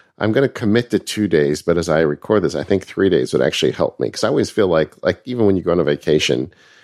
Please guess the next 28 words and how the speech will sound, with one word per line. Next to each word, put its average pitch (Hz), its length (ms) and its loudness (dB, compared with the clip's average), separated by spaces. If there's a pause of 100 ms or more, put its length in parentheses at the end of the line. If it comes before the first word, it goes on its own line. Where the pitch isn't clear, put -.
(100)
it 87 120 -2
takes 110 220 -4
a 92 60 0
couple - 280 -6
days 80 300 0
before 78 380 0
you 71 320 0 (120)
kind 82 180 2
of 69 200 -6
get 80 200 0
into 78 240 -2
the 71 100 -2
mode. 76 440 0
At 80 100 0
least 80 160 0
that's 78 180 -4
what 67 120 0
I 78 120 2
find. - 380 -10 (600)
Uh, 78 280 0
so - 160 -4
I'm 104 60 2
not 113 160 0
sure 92 140 -2
two - 240 -4
days 71 260 0
is - 160 -6
enough. - 480 -2